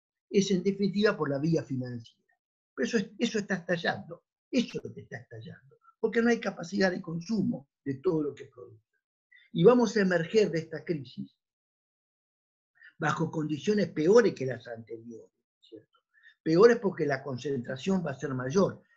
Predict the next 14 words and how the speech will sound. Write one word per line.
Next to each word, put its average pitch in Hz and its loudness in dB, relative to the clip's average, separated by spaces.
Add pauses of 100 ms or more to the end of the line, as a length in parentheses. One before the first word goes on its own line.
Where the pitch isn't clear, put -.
Creo 214 4
que 180 0
el 170 2
otro 165 4
día 175 4
mencionamos 143 0
algo 127 -6
de 127 -2
esto, - -20 (380)
en 139 0
el 135 0
sentido 147 -2
de 143 -4
cómo 127 0